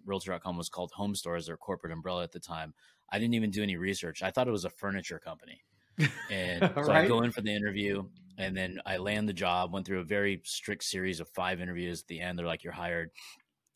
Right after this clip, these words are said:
Speaker 1: So it's kinda fun. Then I found out we sold advertising to real estate agents. I'm like, "Oh, let's see what this is all about." So I started the job, and then I got to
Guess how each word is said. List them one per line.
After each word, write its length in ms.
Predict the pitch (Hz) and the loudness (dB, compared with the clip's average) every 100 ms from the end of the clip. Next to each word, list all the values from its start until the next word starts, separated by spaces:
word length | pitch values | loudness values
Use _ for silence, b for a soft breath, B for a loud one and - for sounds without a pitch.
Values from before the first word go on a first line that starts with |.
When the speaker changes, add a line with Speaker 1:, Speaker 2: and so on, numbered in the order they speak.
| - | -6
Speaker 1:
So 100 | 98 | -2
it's 100 | 87 | -2
kinda 160 | 107 95 | 0 0
fun. 320 | 107 95 85 | 0 0 0
Then 140 | 98 | 0
I 80 | 92 | 0
found 240 | - 92 | 0 0
out 160 | 90 - - | 0 -2 -4
we 140 | 95 | -8
sold 380 | 82 - 87 87 - | -6 -4 -2 -4 -4
advertising 600 | 104 113 98 87 82 90 | -2 -2 -2 -4 -4 -2
to 60 | |
real 180 | 110 156 | 2 2
estate 240 | 117 95 | 2 0
agents. 300 | 90 80 82 | -2 -4 -6
I'm 80 | 87 | -4
like, 140 | 87 92 | -6 -2
"Oh, 300 | 120 82 - b b b - | -2 -2 -6 b b b -8
let's 180 | 85 | -6
see 80 | - | 0
what 160 | 104 98 | 0 2
this 220 | 147 143 | 0 0
is 120 | 120 | 2
all 180 | 95 87 | 2 2
about." 340 | 80 78 78 - b b | 0 -2 -4 -10 b b
So 220 | - 92 85 | -6 0 0
I 40 | |
started 360 | 85 - 120 104 | 0 2 2 2
the 60 | |
job, 460 | 90 98 90 90 82 _ | -2 0 2 0 -4 _
and 140 | 95 | -6
then 100 | 90 | -2
I 80 | 87 | -2
got 240 | 85 95 - | 0 -2 0
to 260 | 90 85 | -2 -2